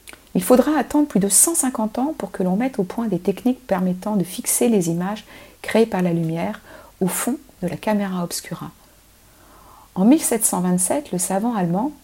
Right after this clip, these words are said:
Johann Heinrich Schulz découvre qu'une substance chimique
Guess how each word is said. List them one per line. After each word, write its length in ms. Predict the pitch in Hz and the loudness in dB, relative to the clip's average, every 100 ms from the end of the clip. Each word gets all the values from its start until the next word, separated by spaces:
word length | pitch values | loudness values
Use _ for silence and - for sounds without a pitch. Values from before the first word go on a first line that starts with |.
| 170 | -2
Johann 260 | 170 170 | 0 0
Heinrich 320 | 170 165 165 | -2 -4 -4
Schulz 520 | - - 277 294 - - - - - - | -6 -4 -4 -4 -8 -12 -20 -20 -8 0
découvre 420 | 226 320 320 - | 4 6 6 4
qu'une 180 | 185 185 | 0 0
substance 500 | 180 - - 247 254 | 0 -6 -4 -2 -2
chimique 400 | - 202 208 311 | 0 2 2 0